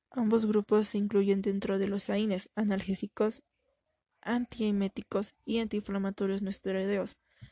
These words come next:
La mayoría de los compuestos químicos incluidos en estos grupos completen las tres acciones que lo defienden, aunque la eficiencia relativa para cada uno de ellos pueden ser diferentes, igual que la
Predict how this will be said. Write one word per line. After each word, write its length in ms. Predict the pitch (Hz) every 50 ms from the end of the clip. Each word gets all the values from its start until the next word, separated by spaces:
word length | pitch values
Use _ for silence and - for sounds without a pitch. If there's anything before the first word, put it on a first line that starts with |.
| _ _ - - _
La 120 | - 208 214
mayoría 520 | 208 202 208 208 208 208 202 208 214 214
de 120 | 226 240 254
los 180 | 247 226 226
compuestos 580 | - - 196 196 - - 196 - - 202 208 -
químicos 520 | - 202 202 196 185 196 - 196 196 - -
incluidos 640 | 202 202 196 - 202 196 196 196 190 208 220 -
en 140 | 202 190 190
estos 320 | 190 202 - - 208 214 214
grupos 420 | 208 202 196 - - 196 208 -
completen 520 | _ - 208 196 - 208 190 - - 214
las 120 | 208 208 208
tres 220 | - 208 202 -
acciones 480 | 196 214 - - 202 196 190 202 202 -
que 100 | - 240
lo 140 | 185 185 185
defienden, 480 | 190 190 - - 226 226 226 185 - _ - _ _ _ _ _ _ _ _ _ _ _ _ _ _ _ _ _ _ _ _ _ _ _ _ _ - _ _ _ _ _ _ _ _ _ - -
aunque 380 | 220 202 196 202 - - 202
la 300 | 190 190 190 190 185 - _ _
eficiencia 580 | - 214 - - 208 - - 214 214 - 233 226
relativa 500 | 226 220 208 202 202 - 208 202 202 196
para 340 | - - 202 202 196 196 196
cada 300 | - 208 208 208 208 208
uno 240 | 214 208 208 214
de 80 | 214 196
ellos 240 | 196 - 208 202 -
pueden 300 | - _ 202 196 196 196
ser 180 | - 196 185
diferentes, 760 | 185 196 196 - 180 180 175 180 175 180 - - - - - _ - - - - - - - - _ _
igual 380 | _ 226 214 208 202 190 190 -
que 160 | - 220 220
la 260 | 220 226 226 220 226